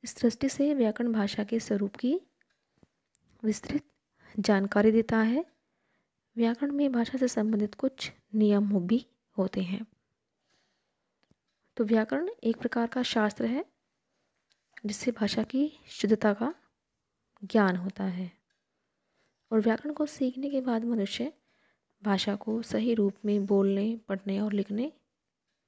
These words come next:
और समझने लगता है। अध्ययन की सुविधा के लिए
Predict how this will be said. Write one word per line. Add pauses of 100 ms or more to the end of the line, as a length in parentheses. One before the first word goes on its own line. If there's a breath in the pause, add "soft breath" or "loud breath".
(840)
और
समझने (560)
लगता
है। (3750)
अध्ययन
की
सुविधा
के
लिए